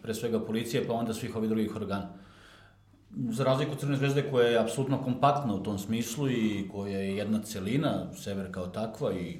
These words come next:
na kraju krajeva i ostali delovi tribina na stadionu Rajko Mitić, Partizan, znamo evidentno da ima taj problem već određeno vreme iza. Kako će se rešiti, kada će se rešiti, ne znam, niti je moje da pričam o tome,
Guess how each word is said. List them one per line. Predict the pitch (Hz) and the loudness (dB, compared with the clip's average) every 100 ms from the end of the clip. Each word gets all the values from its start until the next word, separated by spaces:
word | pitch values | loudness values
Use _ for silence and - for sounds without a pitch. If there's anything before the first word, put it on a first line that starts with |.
| - | -14
na | - | -16
kraju | - 87 | -10 -10
krajeva | 87 87 87 | -8 -6 -6
i | |
ostali | 85 - 95 | -8 -8 -8
delovi | 90 92 90 | -8 -8 -10
tribina | 87 82 98 92 | -10 -10 -8 -6
na | 90 85 76 | -6 -8 -10
stadionu | - 90 92 | -12 -10 -6
Rajko | 90 92 90 | -6 -8 -8
Mitić, | 95 147 147 | -6 -4 -2
Partizan, | 151 139 160 131 | 0 0 0 0
znamo | 104 104 120 98 | 0 0 0 -2
evidentno | 95 95 92 104 | -2 -4 -4 -6
da | 95 | -4
ima | 95 95 | -4 -4
taj | 98 87 | -6 -6
problem | 90 87 | -8 -6
već | 87 - - - - - - - - | -6 -8 -14 -18 -20 -20 -20 -20 -12
određeno | 87 90 92 92 | -8 -6 -4 -4
vreme | 87 92 92 | -2 -2 0
iza. | 87 87 104 139 - - - - - - - - - - - - | -2 -2 0 -2 -2 -14 -20 -20 -20 -20 -20 -20 -20 -20 -20 0
Kako | 123 151 175 | 4 4 2
će | - | -2
se | 139 131 | 0 4
rešiti, | 127 - - - | 4 4 0 0
kada | 123 127 | 4 6
će | - | 4
se | - | -2
rešiti, | 113 151 147 120 | -2 0 -2 0
ne | 110 110 113 123 | 4 6 6 6
znam, | 123 131 | 4 4
niti | 131 123 | 2 2
je | 123 | 2
moje | 127 120 | 2 4
da | 104 | 2
pričam | 98 107 - 101 92 | -2 -4 -4 -6 -6
o | |
tome, | 92 120 156 190 190 - | 0 2 6 4 4 -2